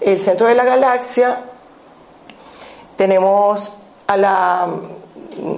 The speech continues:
tenemos a la Tierra, tenemos a la Luna, que está girando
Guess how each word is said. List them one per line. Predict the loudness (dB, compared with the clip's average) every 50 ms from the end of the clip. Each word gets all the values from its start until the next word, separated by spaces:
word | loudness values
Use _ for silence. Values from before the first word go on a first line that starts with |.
| -10 -12 -16 -10 -2
tenemos | -2 0 2 2 2 2 0 0 -2 -2
a | 0 2
la | 2 0 0 0
Tierra, | 0 0 2 2 0 -2 -2 -4 -10 -14 -20 -20 -20 -20 -20 -20 -20 -20 -20 -20 -20 -20 -20 -20 -20 -20 -20 -20 -20 -20 -20 -20 -20 -20 -20 -20 -10 -2
tenemos | 0 2 2 2 2 2 2
a | 2
la | 2 2 2
Luna, | 2 2 4 4 4 4 2 2 0 -2 -6 -10 -18 -20 -20 -20 -20 -20 -20 -20 -20 -20 -20 -20 -16 -4 -4
que | -2
está | -2 0 -2 -2 -2
girando | -2 0 0 2 2 2 2 2 0 2 2 2 2 2 0 -2 -8